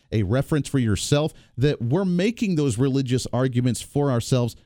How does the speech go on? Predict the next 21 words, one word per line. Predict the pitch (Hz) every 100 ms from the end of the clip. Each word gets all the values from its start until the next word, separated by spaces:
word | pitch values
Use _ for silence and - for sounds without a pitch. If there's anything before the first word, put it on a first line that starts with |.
| _
but | 143
through | - 175
a | 156
constitutional | - 175 - 131 180 - 175
matter, | 156 165 208
because | 160 - 165 156
the | -
way | 127 165
they | 262 226
wrote | 147 202 -
the |
Constitution | 156 175 - 196 254 226
was | 170
kind | - 156
of | 147
one | 151
and | 185
the | -
same, | 208 277
wasn't | 92 117
it? | 180